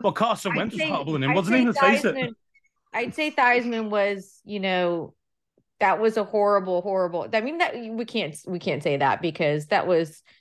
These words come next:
Speaker 2: that was Taylor, that was Lawrence Taylor, and Joe Jacoby wasn't in on that play, but, you know, we won't, we won't go back that far, but we have been breaking quarterbacks since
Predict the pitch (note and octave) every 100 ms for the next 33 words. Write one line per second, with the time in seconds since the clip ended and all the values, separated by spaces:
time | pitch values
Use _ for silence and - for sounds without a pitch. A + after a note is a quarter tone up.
0 | _ - G3+ F3+ F#3 F#3 E3+ D#3+ D#3 A3
1 | B3+ E3+ C#3 C#3 - D3+ C#3 C#3 C#3 C#3
2 | - E3+ D#3+ D#3 D#3 _ _ _ - G#3
3 | F3+ - F3 D#3+ D3+ D#3 D#3+ D#3 D3+ D3+
4 | C#3+ B2+ - E3+ D3+ C#3 C#3 D#3 C#3 -
5 | _ _ _ _ G3+ F#3 E3 D3+ D3+ D3+
6 | _ _ - A3 C4 A#3 G#3+ B3 F#3 E3
7 | E3 D3+ D3 E3 D#3+ - C3 C3+ - G#3
8 | C#4 E4+ F4 F4 D4 C#4 B3 A#3+ A#3+ A#3
9 | G3+ A3 F3+ F3 D#3 D#3 - - G3+ F3+
10 | E3 - -